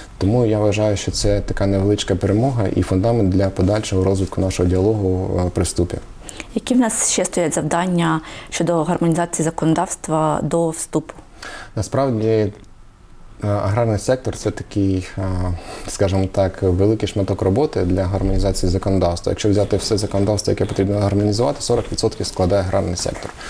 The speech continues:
Speaker 1: Серед цього, е, двадцять сім тисяч нормативно-правових актів, які нам потрібно, е, привести у відповідність. Е, у нас є по певних напрямках дуже хороший прогрес, це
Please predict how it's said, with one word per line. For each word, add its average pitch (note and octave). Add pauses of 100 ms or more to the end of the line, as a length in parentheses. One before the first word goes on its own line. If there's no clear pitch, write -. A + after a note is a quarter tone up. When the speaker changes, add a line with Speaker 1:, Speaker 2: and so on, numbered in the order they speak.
(440)
Speaker 1:
Серед G2
цього, G2+
е, -
двадцять G2+
сім G2+
тисяч A2
нормативно-правових F#2
актів, A2
які G#2
нам G2
потрібно, F#2 (160)
е, G2
привести F#2
у F2+
відповідність. E2+ (1500)
Е, A#2
у B2+
нас D3+
є C3
по B2+
певних C#3+
напрямках A#2
дуже A#2
хороший C3
прогрес, A#2+
це G#2